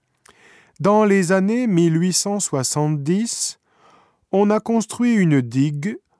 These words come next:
reliant l'île et le continent. Ces jours-ci, trois millions de touristes et un million de voitures passent chaque année par la route située sur la digue.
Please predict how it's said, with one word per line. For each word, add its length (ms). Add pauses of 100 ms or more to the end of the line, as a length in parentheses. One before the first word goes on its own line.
(100)
reliant 680
l'île 500 (220)
et 100
le 140
continent. 640 (1040)
Ces 240
jours-ci, 680 (420)
trois 420
millions 520
de 120
touristes 760 (500)
et 160 (180)
un 240
million 540
de 140
voitures 840 (440)
passent 440
chaque 400
année 340
par 240
la 140
route 520
située 600
sur 220
la 120
digue. 500